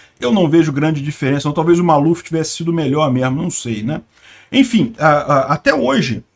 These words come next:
na, na lei brasileira, se morrer o candidato, não é o vice que assume, não tem essa lei, não. Isso, é,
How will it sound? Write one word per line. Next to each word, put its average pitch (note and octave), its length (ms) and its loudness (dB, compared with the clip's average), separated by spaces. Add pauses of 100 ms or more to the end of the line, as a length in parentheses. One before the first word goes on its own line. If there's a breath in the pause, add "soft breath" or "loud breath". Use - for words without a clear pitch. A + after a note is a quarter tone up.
na, D#3+ 340 2
na D3 220 2
lei D#3+ 180 4
brasileira, D#3 640 0
se - 200 -2
morrer F#3 340 2
o A3+ 100 2
candidato, F3 760 0 (280 loud breath)
não C4+ 280 2
é C4 80 4
o C4 100 2
vice E3 360 -2
que E3+ 100 -4
assume, C3 440 2
não E3+ 160 4
tem C4+ 200 0
essa G#3 240 0
lei, D3 240 2
não. A2+ 240 0
Isso, - 180 -10
é, A2+ 100 -6